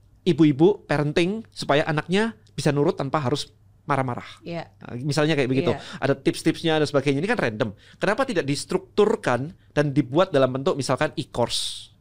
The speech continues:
Speaker 1: e-book,
Speaker 2: Oke.
Speaker 1: buku dan sebagainya?
Speaker 2: Oke.
Speaker 1: Maka konten yang sama ketika di-structure, dia akan jadi ada harganya.
Speaker 2: Hmm.
Speaker 1: Nah, kenapa banyak content creator punya tim bahkan
Speaker 2: Iya.
Speaker 1: seratus persen waktunya dibuat untuk create konten gratisan?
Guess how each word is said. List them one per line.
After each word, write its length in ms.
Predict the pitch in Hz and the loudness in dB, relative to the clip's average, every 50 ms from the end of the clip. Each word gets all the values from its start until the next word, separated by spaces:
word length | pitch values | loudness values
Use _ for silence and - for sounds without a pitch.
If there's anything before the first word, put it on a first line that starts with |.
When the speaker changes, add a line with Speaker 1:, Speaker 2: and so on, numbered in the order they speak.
| _ | _
Speaker 1:
e-book, 320 | - 151 143 120 170 180 - | -4 -4 -2 0 0 0 0
Speaker 2:
Oke. 400 | - 143 139 135 139 - - - - | -2 -8 -16 -16 -18 -20 -20 -20 -16
Speaker 1:
buku 400 | - 143 135 127 - - 131 127 | -10 -10 -10 -8 -4 -4 -4 -2
dan 140 | 131 - 127 | -2 -4 -6
sebagainya? 500 | 113 - 139 120 131 131 131 127 113 - - - - | -6 -4 -4 -2 -2 0 0 -2 -4 -6 -10 -16 -16
Speaker 2:
Oke. 160 | 180 170 - 165 | -14 -12 -8 -4
Speaker 1:
Maka 200 | 151 196 233 269 | -2 -2 0 0
konten 320 | - - 226 202 196 196 185 | 2 2 0 2 2 0 0
yang 160 | 180 175 170 | 0 -2 -2
sama 480 | 160 - 269 302 269 160 117 113 127 - - _ _ _ _ _ _ | 0 -2 -2 0 0 0 -2 -2 -4 -8 -14 _ _ _ _ _ _
ketika 260 | - 175 - 180 - | -4 -4 -2 0 0
di-structure, 640 | 165 143 139 - - - - - - - 151 139 131 120 127 - _ _ | 0 0 0 -2 0 -2 -4 -2 0 0 0 0 0 -6 -10 -14 _ _
dia 240 | - 143 156 180 - | -2 2 4 4 4
akan 160 | 170 - 180 | 2 0 -2
jadi 320 | 160 131 139 123 123 170 - | 2 2 2 2 2 0 0
ada 180 | 131 123 127 120 | 0 0 -2 0
harganya. 500 | 117 117 123 113 123 113 117 113 110 104 - _ - | 0 -2 -4 -2 -4 -4 -4 -6 -10 -12 -14 _ -16
Speaker 2:
Hmm. 1000 | 240 208 208 208 202 196 196 190 185 180 180 175 170 165 160 156 151 151 151 156 | -12 -10 -10 -8 -8 -10 -10 -10 -10 -10 -12 -12 -12 -12 -12 -12 -12 -12 -10 -6
Speaker 1:
Nah, 120 | 156 147 139 | -4 -2 0
kenapa 460 | - 143 139 160 - - - - - - _ _ _ _ - - - | 2 2 2 2 2 2 0 0 -2 -10 _ _ _ _ -20 -16 -6
banyak 240 | - 190 156 147 156 | 0 0 0 0 0
content 240 | - 165 156 165 151 | -2 -2 -2 -2 -2
creator 320 | - 160 151 - 220 226 | 0 0 2 2 0 -2
punya 240 | 220 - 175 170 175 | 0 0 0 0 0
tim 220 | 175 - 277 262 220 | 0 0 0 0 2
bahkan 480 | 165 135 - - 117 113 120 147 185 - _ | 0 0 -2 -2 -4 -4 -4 -6 -10 -16 _
Speaker 2:
Iya. 140 | - - 185 | -16 -14 -8
Speaker 1:
seratus 300 | - - 190 175 170 202 | -2 0 0 0 0 0
persen 280 | 180 - 185 160 - 180 | -2 -2 -4 -2 -2 -2
waktunya 320 | 180 170 - - 175 220 | -2 -2 -2 -2 -4 -4
dibuat 440 | 240 160 165 135 - 147 151 190 196 - | -2 -2 -4 -4 0 2 2 2 2 0
untuk 220 | 170 151 185 - | -4 -6 -6 -6
create 320 | - 160 151 147 165 165 | -6 -4 -2 -2 -2 -2
konten 320 | - - 151 143 143 151 143 | -2 -4 -4 -2 -2 -2 -2
gratisan? 640 | 127 131 127 123 127 143 135 - 139 113 98 87 | 0 -2 -2 -2 -2 -4 -6 -4 -4 -4 -4 -4